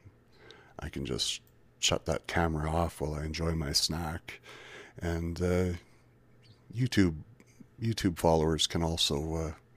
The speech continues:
guess and, and, uh, receive a snack. So, there it is. Um, like I said, uh, please, uh,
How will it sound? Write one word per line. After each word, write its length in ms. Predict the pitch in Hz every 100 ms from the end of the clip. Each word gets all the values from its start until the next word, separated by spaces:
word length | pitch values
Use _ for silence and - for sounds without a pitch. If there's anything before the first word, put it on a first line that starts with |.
| - - - -
guess 340 | 87 80 -
and, 500 | 71 78 64 80 - -
and, 360 | 78 76 71 65
uh, 160 | 64
receive 400 | 65 90 85 71
a 40 | 67
snack. 520 | - 57 50 - - - - - - - -
So, 320 | - - 50 - - - - - - - - - - - - - - - - - - -
there 160 | 87 95
it 80 |
is. 380 | 131 123 - - - - - - 87
Um, 440 | 90 87 87 85 - - - - - - - - - - - - - - - - - - - - - - - - - - 90
like 180 | 90
I 80 | 85
said, 440 | - 90 87 87 -
uh, 420 | 82 82 78 73 85 - - - - - -
please, 480 | - 98 90 90 90
uh, 520 | 87 82 87 87 87